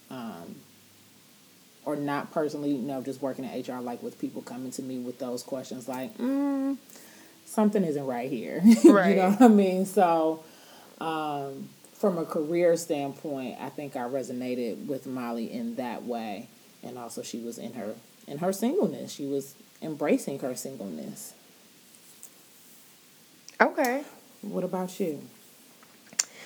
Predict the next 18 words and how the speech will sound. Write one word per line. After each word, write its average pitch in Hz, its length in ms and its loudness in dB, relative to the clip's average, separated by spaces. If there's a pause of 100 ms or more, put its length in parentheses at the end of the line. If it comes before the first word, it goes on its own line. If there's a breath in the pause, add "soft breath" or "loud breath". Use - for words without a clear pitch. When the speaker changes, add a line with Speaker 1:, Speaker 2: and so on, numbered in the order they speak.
(180 loud breath)
Speaker 1:
Or 156 80 2
do 151 100 0
you 156 80 4
want 151 200 -2
me 139 60 -8
to 139 60 -14
keep 151 180 -6
going 139 260 -10
to 131 100 -12
the 131 100 -12
next 131 340 -18
thing? 139 320 -16 (420)
Speaker 2:
No, 403 320 4
no, 254 240 0
that's 311 220 -4
cool. 226 340 -2 (200)
Um, 240 540 2 (760 loud breath)
I, 285 1000 0